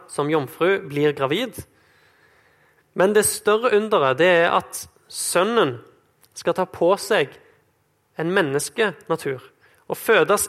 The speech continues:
inn i den verden som han selv skapte for å frelse sin egen,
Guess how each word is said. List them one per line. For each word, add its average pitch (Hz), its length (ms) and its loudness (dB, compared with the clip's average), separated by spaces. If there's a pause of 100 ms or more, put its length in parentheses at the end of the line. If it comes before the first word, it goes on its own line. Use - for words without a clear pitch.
inn 208 180 2
i 220 80 4
den 185 160 2
verden 160 380 2
som 180 160 0
han 202 100 0
selv 214 480 0
skapte - 540 -4 (800)
for 170 160 4
å 185 60 -8
frelse 185 640 0 (100)
sin 175 240 -4 (160)
egen, 180 540 2